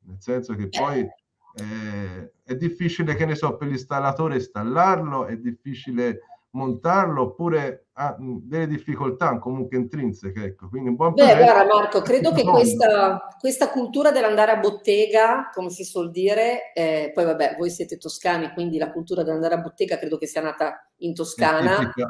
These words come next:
Speaker 1: <laughs> è
Speaker 2: Eh,
Speaker 1: nostra.
Speaker 2: esatto, di-, direi la, la regia di fermare un attimo questa, questa parte qua, che, perché volevo finire il discorso sui designer, poi andiamo verso la digitalizzazione. Lo dicevo, questo, questo atteggiamento, questa attitudine,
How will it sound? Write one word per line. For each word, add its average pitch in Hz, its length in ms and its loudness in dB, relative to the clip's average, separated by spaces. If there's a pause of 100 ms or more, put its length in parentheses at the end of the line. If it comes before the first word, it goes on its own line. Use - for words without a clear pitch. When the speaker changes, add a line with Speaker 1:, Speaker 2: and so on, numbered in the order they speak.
Speaker 1:
<laughs> 175 240 0
è 180 60 2
Speaker 2:
Eh, 185 40 6
Speaker 1:
nostra. 180 460 6 (640)
Speaker 2:
esatto, 170 720 2
di-, 196 140 -6
direi 233 260 4
la, 254 160 6
la 220 100 6
regia 226 300 2
di 269 140 -2
fermare 214 380 2
un 214 80 0
attimo 220 480 0
questa, 208 340 -2
questa 214 300 -2
parte 208 340 -4
qua, 285 380 0
che, 196 100 -10
perché - 220 -8
volevo 190 240 0
finire 208 260 -4
il 196 60 -2
discorso 233 400 -6
sui 196 160 -8
designer, 196 500 -2
poi 196 280 0 (100)
andiamo 190 400 0
verso 190 280 0
la 180 140 2
digitalizzazione. 175 1040 -6 (300)
Lo 208 100 0
dicevo, 262 320 6
questo, 269 420 2 (280)
questo 240 320 4
atteggiamento, 214 720 0
questa 202 240 -2
attitudine, 180 800 -4